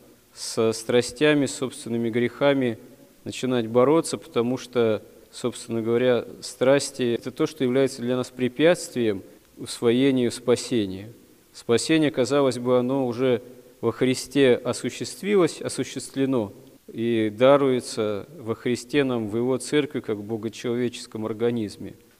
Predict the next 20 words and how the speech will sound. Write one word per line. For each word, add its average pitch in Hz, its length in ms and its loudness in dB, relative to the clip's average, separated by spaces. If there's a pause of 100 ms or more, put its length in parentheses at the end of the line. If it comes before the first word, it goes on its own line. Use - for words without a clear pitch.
Но 127 600 0
воспринять 143 760 2
спасение – 101 800 -2 (300)
это 117 540 0
действительно 117 800 -4
зависит 110 580 -6
от 113 80 -8
самого 113 460 -2
человека, 107 680 -4
это 110 380 -4 (380)
дело 127 580 2 (360)
самой 120 420 0
веры. 110 680 0 (360)
И 113 80 -4
вот 123 160 2
здесь 147 300 2
какую 143 400 0
страсть 139 420 0
не 135 80 0
возьмешь, 160 580 -2